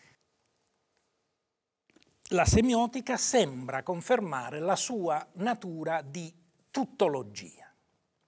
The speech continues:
cioè di, di qualcosa che si occupa di tutto. Vi dicevo che, eh, al di là della,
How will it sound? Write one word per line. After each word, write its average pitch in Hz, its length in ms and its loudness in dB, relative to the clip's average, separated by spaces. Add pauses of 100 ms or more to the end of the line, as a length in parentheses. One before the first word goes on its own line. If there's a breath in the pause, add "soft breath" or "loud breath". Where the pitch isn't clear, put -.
(540)
cioè 160 320 -16
di, 170 280 -20
di 165 260 -20
qualcosa 196 380 -12
che 165 80 -14
si 226 160 -12
occupa 135 380 -14
di 131 240 -18 (100)
tutto. - 460 -20 (240)
Vi 185 200 -6
dicevo 147 460 -6
che, - 260 -14 (1160 soft breath)
eh, 139 340 -12
al 147 260 -6
di 156 140 -8
là 196 200 6
della, 143 1300 -4